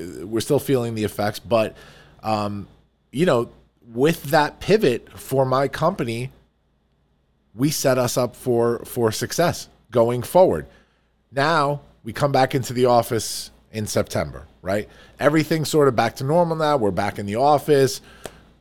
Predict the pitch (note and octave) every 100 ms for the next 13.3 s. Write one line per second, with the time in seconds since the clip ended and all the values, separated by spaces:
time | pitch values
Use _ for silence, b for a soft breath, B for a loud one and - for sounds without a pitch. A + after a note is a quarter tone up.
0 | _ B2+ C#3 C3+ A2+ B2+ B2 A#2 C3 B2
1 | B2+ A#2 - B2+ A2+ - B2+ B2+ B2 B2+
2 | B2 A#2 C3 A#2+ A#2+ A2+ G2 G2 - D3+
3 | D#3+ D#3+ C#3+ B2+ C3 C3+ C3 A#2+ B2+ B2+
4 | B2 A#2 F#2+ G2 D2 C#3+ D3 B2+ C#3+ C3
5 | C3 C3 C3 B B B B B - G#2+
6 | G2 D3+ D3 C#3 D3 - C#3 C#3 B2 C3
7 | B2 G#2+ G2+ D3 D#3 C3 C3+ C3+ B2 B2+
8 | A#2+ A2 - - _ _ C#3 D3+ D3 C#3
9 | B2+ F#2+ A#2 A2 F#2+ b b b _ _
10 | _ _ _ _ _ _ _ _ C#3+ C3+
11 | A2+ - D3 B2 - - C3 G#2+ - -
12 | G2+ - A2 G2 F2 E2+ D#2 - - _
13 | F#2 G2